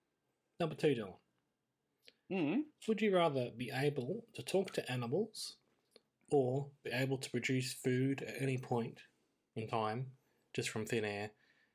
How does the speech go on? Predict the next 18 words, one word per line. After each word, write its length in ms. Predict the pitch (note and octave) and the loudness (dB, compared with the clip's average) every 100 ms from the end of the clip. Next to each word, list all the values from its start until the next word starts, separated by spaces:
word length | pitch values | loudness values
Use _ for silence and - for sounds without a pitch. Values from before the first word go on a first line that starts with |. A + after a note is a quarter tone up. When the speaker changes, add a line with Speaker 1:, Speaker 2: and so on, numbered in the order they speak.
| _ - - | _ -20 -8
Speaker 1:
It's 100 | D#3 | 0
not 100 | E3 | 4
like, 180 | C#3 C3+ | 4 2
it's 80 | D3+ | 2
not 100 | F3 | 6
like 180 | D3+ D3 | 6 4
it's 160 | C#3 | 0
forever, 500 | - B2+ C#3+ E3 F3+ F3+ _ B2+ | 2 6 6 8 6 4 _ 0
like, 220 | B2+ - | 2 2
not 200 | D3 - _ - | 2 0 _ -2
unlimited, 420 | C3+ D3 D#3 F3 D3 | 4 6 6 4 4
but, 160 | B2+ | 0
like, 120 | C3 B2+ | 0 2
just 200 | C#3+ C3 | 2 2
enough 220 | A#2+ - | 0 0
for 120 | B2+ | 0
a 40 | A2 | 0
meal. 380 | A2 G#2 G2 | -2 -2 -6